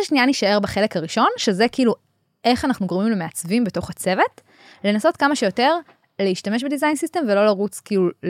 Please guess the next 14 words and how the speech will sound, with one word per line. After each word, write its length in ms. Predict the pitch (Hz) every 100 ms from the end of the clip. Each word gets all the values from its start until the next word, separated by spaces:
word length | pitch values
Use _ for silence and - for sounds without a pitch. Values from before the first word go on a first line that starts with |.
| 180 - -
ל-, 240 | 180 175 175
לפתרונות 440 | - 175 170 175
אחרים. 400 | 214 165 170 311 - - - -
אני 120 | - 196
חושבת 200 | 254 247
שבצוות 420 | 214 220 220 233
אנחנו, 300 | 185 - 180
יש 260 | 185 - -
כמה 180 | 202 208
דברים 220 | 175 180
נחמדים 340 | 190 170 175
שאנחנו 360 | 180 185 - 170
עושים, 360 | - - 214 311
נגיד, 300 | 196 175